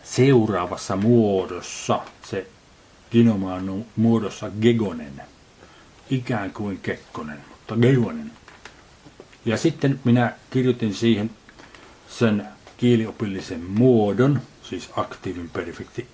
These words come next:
indikatiivin, yksikö kolmannessa persoonassa. Ja gyne pitäisi olla vaimo tässä. Gyne tarkoittaa kyllä nainen, mutta asiayhteyden perusteella se hyvin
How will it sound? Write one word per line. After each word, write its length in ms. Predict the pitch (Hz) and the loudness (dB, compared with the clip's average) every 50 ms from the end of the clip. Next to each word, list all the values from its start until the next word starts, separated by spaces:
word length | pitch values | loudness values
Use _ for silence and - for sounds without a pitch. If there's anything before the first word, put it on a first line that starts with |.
| - - | -2 0
indikatiivin, 760 | 131 123 113 104 98 - 92 82 - - 104 95 98 110 117 - | 2 2 2 0 -4 -8 -12 -12 -10 -8 -8 -6 -6 -8 -6 -4
yksikö 420 | 135 139 143 - - 120 98 87 | -4 -4 -4 -4 -4 -4 -4 -4
kolmannessa 480 | 92 104 104 101 92 90 85 78 - - | -4 -4 -4 -4 -4 -6 -10 -12 -14 -16
persoonassa. 600 | - - 95 90 85 78 78 78 76 - - - - - - _ - - - - - - - - - - - | -12 -8 -8 -8 -8 -10 -14 -16 -16 -16 -18 -20 -20 -20 -20 _ -20 -20 -20 -20 -20 -20 -20 -20 -14 -6 -6
Ja 100 | 117 113 - - - | -6 -6 -4 0 4
gyne 280 | 151 170 170 156 139 | 4 6 6 6 4
pitäisi 360 | 120 131 117 135 117 - - | 4 2 2 2 2 2 2
olla 200 | 113 107 107 101 101 98 104 | 0 0 0 -2 -2 0 2
vaimo 440 | 117 117 117 113 101 92 85 85 82 | 4 4 4 2 0 -2 -4 -6 -10
tässä. 460 | - - 80 - - - - - - - - - - - _ _ _ _ _ _ _ _ _ _ - - - - - _ - _ - | -10 -12 -12 -12 -14 -12 -12 -12 -12 -12 -18 -20 -20 -20 _ _ _ _ _ _ _ _ _ _ -20 -20 -20 -20 -20 _ -12 _ 2
Gyne 200 | 139 143 147 147 | 4 4 4 4
tarkoittaa 460 | 143 139 131 117 117 - - - 117 | 2 2 0 0 -4 -6 -4 -4 -4
kyllä 200 | 113 113 110 107 | -2 -2 -2 0
nainen, 300 | 113 123 123 113 107 104 | 2 2 2 2 0 0
mutta 280 | 104 101 - - - - - - | -2 -4 -6 -8 -10 -8 -2 -2
asiayhteyden 680 | 127 - - 117 110 110 110 - - - 107 101 95 95 | -2 0 0 -2 -4 -4 -6 -10 -8 -6 -6 -6 -6 -2
perusteella 520 | - 117 107 92 - - 104 95 92 82 | -2 -2 -2 -2 -6 -8 -10 -8 -8 -8
se 160 | 82 98 87 | -8 -8 -4
hyvin 360 | 98 117 107 110 98 95 92 | -2 -2 -2 -2 -4 -6 -8